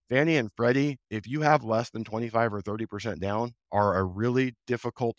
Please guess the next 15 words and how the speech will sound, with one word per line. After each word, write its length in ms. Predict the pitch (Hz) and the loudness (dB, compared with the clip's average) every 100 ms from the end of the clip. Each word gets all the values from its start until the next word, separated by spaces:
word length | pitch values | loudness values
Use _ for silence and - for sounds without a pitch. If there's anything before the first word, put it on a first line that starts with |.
| - | 0
option 440 | 107 - - 90 | 0 0 -6 -8
for 160 | 87 87 | -8 -10
anyone 380 | 107 107 98 98 | -6 -4 -2 -4
with 160 | 92 85 | -6 -8
less 480 | 87 98 104 - - - | -2 0 0 -4 -14 -8
than 160 | 95 | -6
a 60 | 87 | -6
six 280 | - 98 - | -6 -6 -6
eighty 240 | 95 90 87 | -8 -6 -8
credit 360 | - 92 85 | -2 -2 -2
score. 400 | - 90 78 71 80 | -6 -8 -8 -8 -6
And 180 | 120 | -4
we'll 160 | 135 131 | 0 0
detail 480 | - 107 - 95 85 | 0 -6 -2 -2 0
that. 200 | 82 | -2